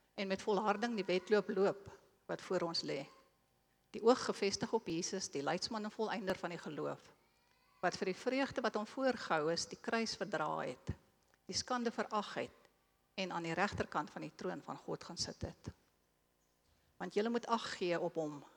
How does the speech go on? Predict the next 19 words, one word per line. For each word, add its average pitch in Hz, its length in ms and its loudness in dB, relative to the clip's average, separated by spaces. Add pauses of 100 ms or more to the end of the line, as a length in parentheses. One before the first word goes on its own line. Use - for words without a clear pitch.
(140)
wat - 140 -6
so 220 140 2
'n 202 140 0
teespraak 185 520 0
van 175 100 -10
die 165 120 -8
sondaars 170 480 -4
teen 185 180 -2
hom 165 120 -6
verdra 156 400 -6
het, - 220 -10 (440)
sodat - 300 -2
julle 185 180 2
in 202 100 -2
julle 190 180 2
siele 240 360 0
nie 180 260 -2
vermoeid 220 520 -2
word - 440 -4